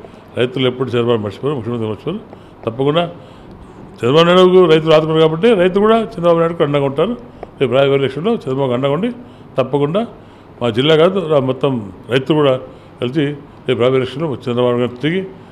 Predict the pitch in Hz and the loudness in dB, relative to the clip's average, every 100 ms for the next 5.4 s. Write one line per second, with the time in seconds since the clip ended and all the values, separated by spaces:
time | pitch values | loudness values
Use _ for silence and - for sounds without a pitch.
0 | - - - 123 113 117 110 120 92 - | -20 -14 -4 -4 -4 -6 -4 -4 -4 -12
1 | - - - - - - - 131 151 185 | -20 -20 -20 -20 -20 -16 0 2 4 2
2 | 139 127 123 131 127 120 120 113 110 113 | 0 0 0 -2 -4 -4 -4 -8 -6 -6
3 | 147 175 113 120 117 117 - - - - | -6 -6 -6 -6 -6 -6 -10 -20 -20 -14
4 | 101 92 110 120 104 113 113 110 175 151 | -12 -4 0 0 0 -2 -2 -4 -6 -6
5 | 113 120 165 | -6 -6 -6